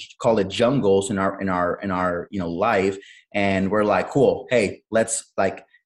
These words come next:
instead of us trying to dominate for that one same jungle, let's divide this big jungle into, like, four, five, six different smaller jungles. And then, hey,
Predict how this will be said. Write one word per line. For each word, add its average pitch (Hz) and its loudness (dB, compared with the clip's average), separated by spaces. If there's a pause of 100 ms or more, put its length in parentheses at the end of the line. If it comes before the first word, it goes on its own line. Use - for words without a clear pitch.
(100)
instead 139 2
of 131 4
us 131 4
trying 120 0
to 104 -8
dominate 123 2
for - 0
that 95 0
one 107 2
same 110 0
jungle, 117 2
let's 110 2
divide 110 0
this 98 -2
big 117 0
jungle 135 0
into, 98 0
like, 90 2 (320)
four, 120 6
five, 113 0
six - -2
different 117 0
smaller 113 2
jungles. 143 2
And 107 2
then, 107 2
hey, 117 0